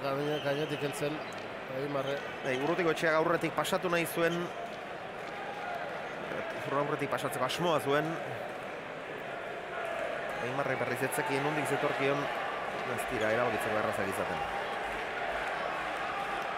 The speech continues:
Speaker 2: Iñaki Lertxundiren galdera, Mikel ondo edo Aimar gaizki? Lehendabizi behintzat azpimarratu beharrako iruditzen zait Urrutiko etxea sekulako partida jokatzen ari dela.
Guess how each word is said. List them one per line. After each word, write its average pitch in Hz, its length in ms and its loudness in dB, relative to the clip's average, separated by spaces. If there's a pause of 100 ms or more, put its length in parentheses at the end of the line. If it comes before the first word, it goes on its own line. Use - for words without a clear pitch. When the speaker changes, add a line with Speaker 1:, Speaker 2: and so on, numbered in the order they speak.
(2500)
Speaker 2:
Iñaki 147 260 4
Lertxundiren 143 540 4
galdera, 135 380 6
Mikel 156 340 2
ondo 185 320 4
edo 165 120 6
Aimar 160 280 6
gaizki? 127 380 2 (1700)
Lehendabizi 143 420 4
behintzat 135 320 2
azpimarratu 131 480 2
beharrako 117 320 4
iruditzen 117 380 2
zait 131 180 0
Urrutiko 127 320 0
etxea 120 240 2
sekulako - 640 4
partida 123 320 4
jokatzen 101 340 4
ari 82 160 2
dela. 73 200 0